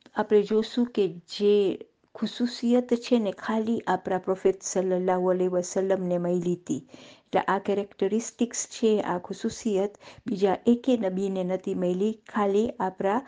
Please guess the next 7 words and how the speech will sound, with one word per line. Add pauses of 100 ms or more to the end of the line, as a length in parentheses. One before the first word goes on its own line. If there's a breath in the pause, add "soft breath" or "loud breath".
(200 loud breath)
હઝરત
મુહમ્મદ
મુસ્તફા
સલ્લલ્લાહુ
અલૈહિ
વસલ્લમ (560 loud breath)
અલ્લાહુમ્મા